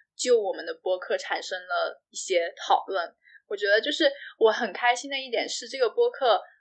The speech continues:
嗯，也让我可以跟我身边的人多了更多的交流吧。而且那些交流可能是我以前可能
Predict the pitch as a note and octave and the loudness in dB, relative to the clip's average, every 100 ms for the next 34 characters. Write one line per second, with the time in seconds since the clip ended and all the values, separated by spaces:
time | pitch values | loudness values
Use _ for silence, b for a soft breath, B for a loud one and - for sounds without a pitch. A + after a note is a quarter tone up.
0 | _ F#3+ F#3 F3 F3 _ - F#3+ A3 D4+ | _ 4 6 2 -6 _ -2 4 6 6
1 | B3 F3 A#2 - G3 G3 G3 - G#3+ A3+ | 4 2 0 -2 -2 -2 -4 -4 -4 -2
2 | G#3 - - A#3+ C4 C4+ B3+ G3 D3+ D#3+ | -4 -2 -2 -4 -6 -8 -4 -2 -2 -2
3 | D3+ D#3+ - _ A3+ A3 A3+ G3+ E3 - | -4 -8 -18 _ 0 0 2 0 0 -2
4 | B3+ A3+ A3 F#3 G3+ G#3+ G#3+ - - - | 0 2 2 4 4 4 2 -2 0 0
5 | - - A3 D4 A3 A#3+ B3+ B3 A#3+ B3 | 0 0 2 2 0 -2 -6 -4 2 4
6 | A#3+ F#3+ G3 F3+ F3 - D4 A#3 G3 G#3 | 4 2 0 -6 -4 -4 -2 -2 -2 -4
7 | F3 - E3+ F3+ F#3+ - F3+ | -6 -6 -6 -6 -10 -12 -12